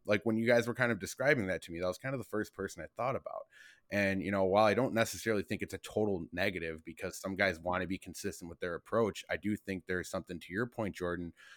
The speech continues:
that your one one swing should be different from your oh one swing. You know what I mean? It just, you, you should have a different approach for every, every single pitch of the at bat. You know, that's like the guys that go up to the plate and don't swing at the first pitch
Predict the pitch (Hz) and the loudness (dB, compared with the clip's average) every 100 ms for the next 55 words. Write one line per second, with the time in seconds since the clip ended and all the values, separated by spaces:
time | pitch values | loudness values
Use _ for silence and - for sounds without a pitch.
0 | - - 90 85 _ _ _ 92 107 101 | -10 -2 0 -2 _ _ _ -2 0 0
1 | 92 107 107 101 101 92 - 92 87 90 | 4 6 6 6 4 2 -2 -4 -6 -6
2 | 85 82 87 87 80 90 85 87 85 - | -6 -2 -4 -4 -10 -8 -6 -6 -6 -4
3 | 92 87 80 76 - 71 69 - 90 87 | -4 -2 -2 -6 -12 -14 -14 -10 -6 -4
4 | 87 87 90 85 - - _ _ 127 117 | -4 -4 -6 -8 -16 -20 _ _ 4 4
5 | - 127 - - _ - 98 117 123 123 | 4 2 2 -6 _ -16 -10 -6 -2 0
6 | 127 131 120 117 120 113 - 127 117 104 | 6 6 6 4 2 0 2 0 2 0
7 | 104 101 - 104 107 113 104 - 110 - | 0 -2 -2 -2 0 0 0 2 -2 0
8 | 98 104 101 117 123 - - 82 95 92 | 0 0 0 2 2 2 -6 -6 -4 -4
9 | - 104 101 101 101 104 101 - - - | 0 -2 0 0 4 4 2 -2 -14 -16
10 | - 95 104 104 - 101 - 101 92 95 | -4 -2 4 2 2 -6 -2 0 0 -4
11 | 90 - 95 - - 98 - 101 | -4 -6 -6 -6 -4 -4 -2 -6